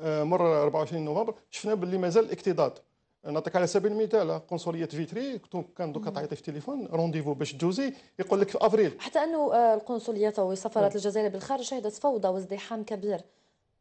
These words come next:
Speaker 1: إيه، بطبيعة الحال. قلت لك بعض القنصليات، على سبيل المثال قنصلية فيتري، هي معروفة في، على مستوى فرنسا، وين كاين ضغط كبير. حنا، آه، هاد العملية حتمس في أول، آه، في أول الأمر في قنصلية فيتري إن شاء الله، وين راح نقوموا ب-،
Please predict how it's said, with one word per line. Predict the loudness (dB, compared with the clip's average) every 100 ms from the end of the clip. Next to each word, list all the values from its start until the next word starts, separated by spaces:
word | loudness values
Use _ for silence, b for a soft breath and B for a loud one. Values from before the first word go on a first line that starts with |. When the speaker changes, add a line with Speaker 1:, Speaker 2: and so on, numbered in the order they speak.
| _ _ -10
Speaker 1:
إيه، | -6
بطبيعة | 2 4 4 2
الحال. | -10 _ _ _ -14 -12
قلت | -12 -10
لك | -2
بعض | -2
القنصليات، | 0 -2 0 -2 -4 -2
على | 0 0
سبيل | -2 -4
المثال | -4 -4 -4
قنصلية | -6 -4 -2
فيتري، | -4 -4 -6 -8 _ _ -10
هي | -6 -4
معروفة | -2 0 0 -2 -4
في، | -6 -8
على | -8
مستوى | -4 -4
فرنسا، | 0 -2 0 -2 -2 B B
وين | 4
كاين | 6 6
ضغط | 2 0
كبير. | 2 2 0 -10 b b
حنا، | 2 4 4 2
آه، | 2 4 6
هاد | 6
العملية | 4 4 2
حتمس | 0 -4 -4
في | 2
أول، | 4 4 2 2
آه، | 2 0 -2
في | -4 0
أول | 2 2
الأمر | 0 -2 -4 _ _ _ -6
في | 0 0 0 -2 -4 -6
قنصلية | -4 -2 -2
فيتري | -4 -4 -4
إن | -6
شاء | -6
الله، | -2 -2 -2 -6 b b b
وين | 0 2 2
راح | -2 -2 -2
نقوموا | -2 -2
ب-، | -2